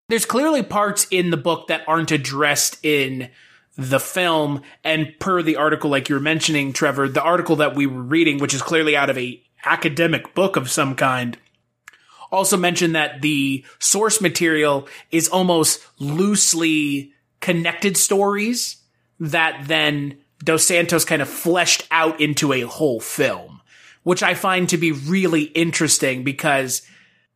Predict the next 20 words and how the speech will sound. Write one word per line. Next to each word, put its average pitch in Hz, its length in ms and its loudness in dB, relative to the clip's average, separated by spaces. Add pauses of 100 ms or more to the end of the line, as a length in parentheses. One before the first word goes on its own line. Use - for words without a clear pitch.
(140)
like 175 240 0
I 170 60 4
said, 160 260 2
while 165 160 4
I 160 120 4
don't 175 200 0
find 170 260 2
the 143 60 0
film 165 260 2
to 160 100 2
be 175 320 2
entertaining, 147 960 0 (460)
it 180 280 0
does 196 380 2 (140)
hang 185 440 2
together 156 540 2
as 151 200 0
a 147 100 2
cohesive 143 720 0
piece 151 340 0